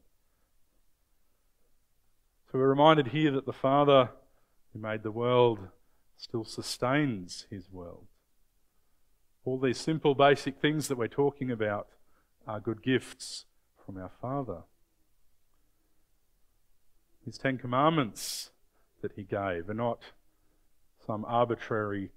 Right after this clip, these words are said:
list of rules that you must abide by, but God's blueprint for his creation.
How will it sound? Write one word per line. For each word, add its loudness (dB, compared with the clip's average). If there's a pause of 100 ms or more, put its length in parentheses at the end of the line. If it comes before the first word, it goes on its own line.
(160)
list -8
of -16
rules 0
that -16
you -14
must -14
abide -2
by, 0 (300)
but -6
God's -8
blueprint -2 (420)
for -10
his -12
creation. -8